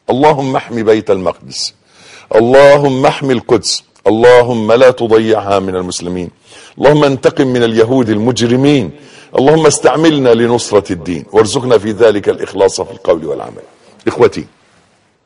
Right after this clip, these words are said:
القضية إذن، ونحن نتكلم في سياق فتح بيت المقدس، أن الأمة قد تسير في ركب الأعداء وهي لا تقصد وهي لا تدري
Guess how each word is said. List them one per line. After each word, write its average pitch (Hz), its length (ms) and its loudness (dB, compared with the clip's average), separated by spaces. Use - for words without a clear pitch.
القضية 175 500 2
إذن، 113 380 0
ونحن 117 360 -4
نتكلم 123 580 0
في 117 180 -2
سياق 120 420 0
فتح 131 300 -6
بيت 120 260 0
المقدس، 160 640 -2
أن 117 540 0
الأمة 202 760 2
قد 147 120 0
تسير 196 720 2
في 139 240 0
ركب 143 360 0
الأعداء 127 840 2
وهي 180 200 6
لا 165 120 4
تقصد 175 400 2
وهي 190 180 4
لا 175 120 4
تدري 147 420 -2